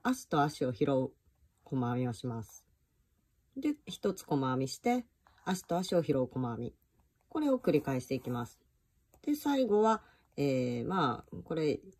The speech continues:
これじゃ見にくいでしょ？わからんでしょ？やりましょうか。ね。じゃあですね、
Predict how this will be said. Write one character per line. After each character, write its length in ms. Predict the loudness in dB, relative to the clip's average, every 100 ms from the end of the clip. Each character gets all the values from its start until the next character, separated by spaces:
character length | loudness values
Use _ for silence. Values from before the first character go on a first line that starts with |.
| _ -20 _ -4
こ 80 | -2
れ 80 |
じ 80 | 2
ゃ 40 | 2
見 100 | 4
に 100 | 2
く 140 | 0
い 20 |
で 80 | 0
し 60 | -2
ょ？ 100 | -2
わ 80 |
か 140 | -2 -2
ら 120 | 0
ん 80 | -2
で 80 | -2
し 120 | -4
ょ？ 120 | -6 -6
や 120 | -4
り 60 | -4
ま 100 | -4
し 60 | -2
ょ 40 |
う 20 |
か。 200 | 0 -2 -4 _ 0
ね。 180 | 0 0 -6 -20 -20 -12
じ 100 | -4
ゃ 40 | -4
あ 60 |
で 120 | -2 -4
す 120 | -2
ね、 280 | 0 -2